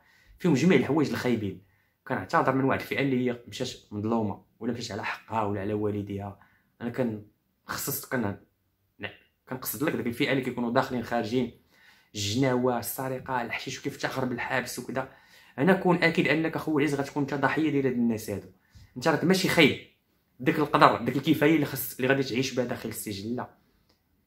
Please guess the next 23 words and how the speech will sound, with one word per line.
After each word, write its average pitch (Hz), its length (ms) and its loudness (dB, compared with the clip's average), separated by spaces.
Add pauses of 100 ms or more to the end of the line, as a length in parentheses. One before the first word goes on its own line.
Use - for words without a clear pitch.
(420)
انت 117 100 -8
راك 127 180 -2
واحد 98 160 -4
الدري 123 280 -2
زوين 135 380 0
ولد 117 260 -4
الناس. 139 640 -4 (760)
غتلقى 139 260 0
راسك 135 200 2
غير 139 120 2
صحابك 143 400 -2
اللي 143 340 -2 (580)
تبعتيهم، 107 560 -2
غتلقى 131 220 -6
راسك 123 200 -6
داخل 120 220 -10
السجن، 95 380 -10 (960)
غتقولب، 123 580 -2 (100)
ما 113 80 -8
غينفعوك 120 480 -6
حتى - 140 -16
شي - 180 -10
واحد، 104 260 -10